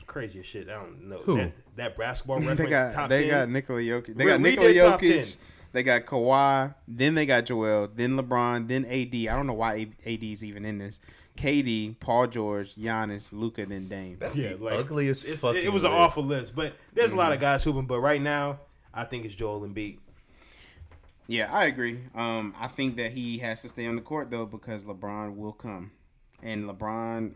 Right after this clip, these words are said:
Speaker 3: even though I know that's his first forty-point game of the season last year. I mean, uh, this year. Uh,
Speaker 1: It was impressive.
Speaker 2: It was
Speaker 3: it was
Speaker 2: impressive
Speaker 3: very
Speaker 2: as hell.
Speaker 3: impressive. But LeBron has been the player on the Lakers who have been putting them over the top. A D has literally been averaging, like, eighteen and, like, ten
Speaker 1: Yeah, he
Speaker 3: throughout
Speaker 1: hasn't
Speaker 3: this
Speaker 1: been
Speaker 3: whole
Speaker 1: playing
Speaker 3: thing.
Speaker 1: well.
Speaker 3: Like, he's just been playing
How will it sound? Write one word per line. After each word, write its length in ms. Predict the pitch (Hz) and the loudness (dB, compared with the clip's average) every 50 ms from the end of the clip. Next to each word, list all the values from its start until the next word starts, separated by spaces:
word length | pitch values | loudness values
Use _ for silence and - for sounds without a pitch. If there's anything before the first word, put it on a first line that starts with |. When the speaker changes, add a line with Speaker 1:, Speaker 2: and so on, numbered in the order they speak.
| - - | -8 -6
Speaker 3:
even 280 | 131 156 160 175 180 | -4 -2 -2 0 0
though 60 | 175 | 0
I 140 | 135 123 127 | 0 0 0
know 320 | 127 127 139 147 151 156 147 | 2 2 2 0 0 -2 -2
that's 220 | 131 120 127 - | -4 -4 -4 -4
his 120 | 143 131 | -8 -8
first 240 | - - 135 139 - | -6 -6 -6 -6 -6
forty-point 440 | - 135 131 135 131 - 139 139 135 | -6 -6 -6 -6 -6 -6 -8 -6 -6
game 280 | 139 139 139 139 139 139 | -4 -4 -4 -4 -6 -6
of 60 | 139 | -8
the 40 | 147 | -8
season 340 | - 139 131 127 127 123 117 | -8 -8 -6 -6 -6 -6 -6
last 280 | 120 117 117 120 - | -6 -6 -8 -8 -10
year. 200 | 117 117 120 131 - _ _ _ _ - | -10 -12 -12 -12 -16 _ _ _ _ -2
I 60 | 117 | 2
mean, 240 | 127 127 117 107 104 | 2 2 2 0 -4
uh, 200 | 113 117 113 110 | -2 -2 -2 -2
this 240 | 117 127 123 - | -2 -4 -6 -4
year. 300 | 123 117 117 113 110 135 160 - | -6 -4 -4 -4 -6 -8 -12 -12
Uh, 180 | 120 120 113 110 | -8 -6 -4 -4
Speaker 1:
It 40 | 110 | -4
was 80 | 107 107 | -4 -4
impressive. 420 | 104 98 - 139 123 - 107 101 - - - | -4 -4 -4 -6 -6 -6 -10 -14 -12 -4 0
Speaker 2:
It 80 | 78 | 2
was 120 | 117 143 151 | 4 4 4
Speaker 3:
it 40 | |
was 60 | 123 135 | 6 8
Speaker 2:
impressive 300 | 131 135 131 135 165 190 | 10 8 10 10 8 8
Speaker 3:
very 100 | 196 180 | 8 8
Speaker 2:
as 60 | 160 | 10
hell. 80 | 104 104 | 8 8
Speaker 3:
impressive. 360 | 90 - - - 104 101 98 _ _ _ _ _ _ _ _ | 6 4 2 -2 -8 -12 -18 _ _ _ _ _ _ _ _
But 120 | - 131 117 | -2 -2 0
LeBron 580 | 117 110 104 101 117 123 151 170 185 185 170 156 | -2 -6 -4 -2 0 0 2 2 2 0 0 -2
has 220 | 151 139 127 120 | -4 -4 -6 -6
been 300 | 120 127 127 127 120 117 | -6 -6 -4 -4 -4 -4
the 80 | 110 107 | -6 -8
player 480 | - - - 143 135 131 127 117 113 101 | -8 -8 -4 -4 -4 -2 -2 -4 -6 -6
on 160 | 113 113 113 | -6 -8 -8
the 80 | 107 101 | -8 -8
Lakers 440 | 104 117 123 117 120 117 104 98 - | -8 -8 -8 -8 -8 -10 -12 -12 -12
who 140 | - 120 113 | -10 -8 -8
have 160 | 113 104 101 | -8 -8 -10
been 100 | 101 98 | -12 -12
putting 240 | - - 127 113 104 | -10 -10 -8 -8 -10
them 140 | 104 104 101 | -10 -10 -10
over 140 | 98 95 92 | -12 -14 -16
the 80 | 92 | -18
top. 360 | - - 113 101 85 76 _ _ _ - | -12 -10 -10 -10 -10 -14 _ _ _ -10
A 160 | 120 147 165 | -8 -8 -6
D 180 | 165 196 196 175 | -6 -6 -4 -4
has 140 | 135 117 113 | -6 -6 -6
literally 400 | 113 127 160 165 165 160 156 147 | -6 -6 -4 -4 -4 -4 -6 -4
been 200 | 135 135 120 113 | -4 -4 -4 -2
averaging, 480 | 113 120 123 120 117 113 117 117 107 | -2 -2 -2 -4 -4 -6 -8 -8 -6
like, 180 | 107 107 104 101 | -6 -8 -8 -10
eighteen 500 | 110 117 123 113 - - 131 120 117 110 | -10 -12 -12 -12 -10 -8 -8 -6 -6 -6
and, 220 | 107 104 104 104 104 | -6 -8 -8 -10 -10
like, 260 | 104 104 104 98 - - | -10 -12 -12 -14 -14 -12
ten 260 | - 135 127 120 113 | -10 -8 -6 -6 -6
Speaker 1:
Yeah, 100 | 107 104 | -6 -8
he 180 | 98 110 113 - | -10 -8 -6 -4
Speaker 3:
throughout 260 | 117 110 107 104 98 | -4 -4 -4 -4 -6
Speaker 1:
hasn't 0 | |
Speaker 3:
this 160 | 110 101 - | -10 -8 -8
Speaker 1:
been 80 | 117 107 | -6 -6
Speaker 3:
whole 100 | 107 98 | -6 -8
Speaker 1:
playing 200 | 92 90 92 90 | -8 -10 -10 -10
Speaker 3:
thing. 100 | - 101 | -12 -10
Speaker 1:
well. 100 | 104 107 | -10 -10
Speaker 3:
Like, 80 | 107 120 | -8 -8
he's 120 | 131 131 | -8 -8
just 160 | 131 123 120 | -8 -8 -6
been 140 | 127 117 113 | -6 -6 -6
playing 440 | - 123 127 120 117 110 107 110 | -6 -6 -4 -4 -4 -4 -6 -8